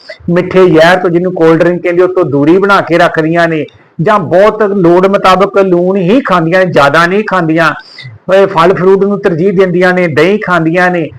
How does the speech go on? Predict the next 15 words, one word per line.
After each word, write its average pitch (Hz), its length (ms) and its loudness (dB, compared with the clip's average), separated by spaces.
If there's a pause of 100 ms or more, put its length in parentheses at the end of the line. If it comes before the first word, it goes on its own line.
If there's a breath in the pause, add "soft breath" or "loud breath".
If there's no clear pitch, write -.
(320 loud breath)
ਤੇ 196 240 2
ਆਪਣੀ 190 340 -2
ਸਿਹਤ 185 260 2
ਦਾ 196 140 2
ਖਿਆਲ 156 340 0
ਰੱਖਦੀਆਂ 147 340 -4
ਨੇ, 190 140 -4
ਉਹ 190 180 0
ਭੈਣਾਂ 147 320 -2
ਜਿਹੜੀਆਂ 151 380 -2
ਨੇ 151 120 -6
ਜਾਂ 160 140 -2
ਉਹ 160 320 0
ਔਰਤਾਂ 131 400 -2
ਨੇ, 127 180 -6